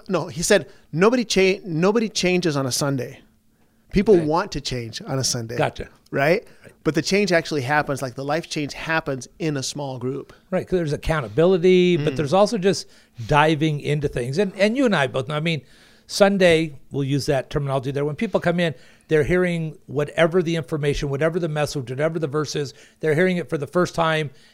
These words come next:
Speaker 2: and it's just sinking in. And you're right, not much can do stuff. But when you chew on it during the week, you think about it, or you go to your group, you have a discussion about it,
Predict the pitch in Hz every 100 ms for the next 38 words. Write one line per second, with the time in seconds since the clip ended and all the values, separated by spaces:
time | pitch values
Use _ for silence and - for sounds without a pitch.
0 | _ 151 147 - 180 - - - _ _
1 | _ - 175 160 156 151 139 139 143 139
2 | 135 143 151 143 147 139 - 131 139 -
3 | 127 143 135 139 127 - 190 175 170 156
4 | 165 160 151 147 131 175 156 160 151 139
5 | 135 143 135 127 180 170 151 139 127 -
6 | 208 202 160 139 135 143 151